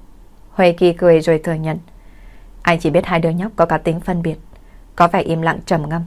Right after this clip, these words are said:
chính là con ai. Còn hoạt bát điếu động, chính là Tyler." Cô hiểu vì sao anh không nhận ra được, bởi vì hai đứa nhóc kia hiện tại đều rất hoạt bát. "Hôm nay em đã vẽ được gì rồi?" "Vẽ phòng mọi người ở."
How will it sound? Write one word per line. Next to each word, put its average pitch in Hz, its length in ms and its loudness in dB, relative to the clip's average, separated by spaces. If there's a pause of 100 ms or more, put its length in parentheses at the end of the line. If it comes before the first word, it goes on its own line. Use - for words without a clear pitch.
(240)
chính 165 160 0
là 208 80 0
con 170 180 -6
ai. 165 160 -6 (520)
Còn 165 140 6
hoạt 160 160 2
bát 208 180 0
điếu 165 160 -4
động, 175 200 -4 (180)
chính 175 160 0
là 202 80 0
Tyler." 165 400 -6 (1000)
Cô 175 100 6
hiểu 175 180 4
vì 160 240 0
sao 175 260 -4
anh 180 200 -4
không 180 200 0
nhận 175 180 -2
ra 185 180 -4
được, 175 260 -4 (300)
bởi 208 180 6
vì 202 180 4
hai 254 240 -4
đứa 226 100 2
nhóc 247 220 -2 (100)
kia 247 220 -4 (100)
hiện 175 220 -2
tại 165 240 -6
đều 165 200 -2
rất - 220 -12
hoạt 165 240 -6
bát. 214 140 -10 (960)
"Hôm 165 220 2
nay 156 300 -2
em 165 160 -4
đã 156 80 0
vẽ - 140 -4
được 202 140 -2
gì 160 180 -4
rồi?" 156 180 -8 (880)
"Vẽ - 160 2
phòng 226 140 0
mọi 170 120 -8
người 190 140 0
ở." 185 260 -4